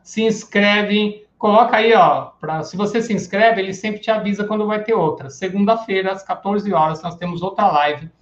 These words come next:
No domingo, a gente já divulga o tema pra vocês. Talvez, talvez hoje, à tarde, eu já consiga divulgar o tema.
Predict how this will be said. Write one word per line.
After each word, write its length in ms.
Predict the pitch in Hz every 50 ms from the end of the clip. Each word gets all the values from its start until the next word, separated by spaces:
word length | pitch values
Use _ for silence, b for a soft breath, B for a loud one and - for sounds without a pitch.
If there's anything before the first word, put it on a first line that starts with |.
| _ _ _ _ _
No 120 | - 165 170
domingo, 400 | 190 196 180 170 170 175 175 180
a 40 |
gente 260 | 175 175 180 175 - -
já 100 | 175 170
divulga 420 | 170 175 160 160 170 170 165 170
o 80 | 170 -
tema 320 | - 165 160 160 156 156
pra 100 | 156 165
vocês. 400 | 156 160 151 - - 156 147 -
Talvez, 240 | - 147 156 190 202
talvez 360 | 202 247 233 254 269 247 185
hoje, 500 | 214 220 226 220 - 233 233 233 - - _ _ _ _ -
à 120 | - 180
tarde, 340 | 175 - - 190 190 190 196
eu 20 |
já 160 | 180 190 190 190
consiga 380 | 190 190 170 - - 180 185
divulgar 400 | 165 165 160 165 175 165 165 160
o 100 | 156 160
tema. 380 | - 165 160 156 165 170 165